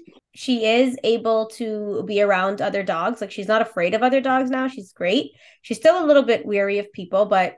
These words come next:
if you have a dog, she's more trusting. So things go a lot smoother.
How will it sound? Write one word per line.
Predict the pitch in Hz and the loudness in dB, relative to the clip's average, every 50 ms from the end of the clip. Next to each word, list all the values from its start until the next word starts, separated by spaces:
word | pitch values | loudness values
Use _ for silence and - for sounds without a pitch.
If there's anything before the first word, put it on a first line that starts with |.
| _ - | _ -12
if | 214 208 | -12 -8
you | 220 226 | -6 -6
have | 196 180 196 175 170 | -4 -2 -2 0 0
a | 208 | 0
dog, | 233 - 320 370 480 440 - | 2 4 4 2 2 2 0
she's | - 262 233 | -2 -2 0
more | 240 208 196 | 0 -2 -2
trusting. | - - 165 151 - - - 214 262 359 403 | -2 -4 -8 -8 -8 -6 -6 -4 -4 -6 -8
So | - - - 180 175 165 165 165 - - _ _ _ _ _ _ _ _ - - | -8 -6 -4 -2 -2 -2 -4 -6 -10 -14 _ _ _ _ _ _ _ _ -8 -4
things | 226 220 220 180 | -2 -2 -2 0
go | - 208 | 0 2
a | 196 | 2
lot | 185 185 175 185 - | 2 2 -2 -4 -8
smoother. | - 185 175 170 185 214 254 285 | -8 -8 -4 -2 -2 -2 -2 -2